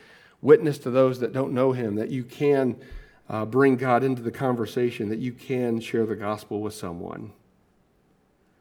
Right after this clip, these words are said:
Because I'm willing to bet, if you're anything like me,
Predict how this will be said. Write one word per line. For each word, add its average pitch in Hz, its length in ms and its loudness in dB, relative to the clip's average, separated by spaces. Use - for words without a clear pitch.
Because 123 220 -4
I'm 117 140 4
willing 147 320 6
to 147 60 0
bet, 107 340 0
if 120 100 -8
you're 113 140 2
anything 160 280 4
like 160 220 4
me, 131 380 2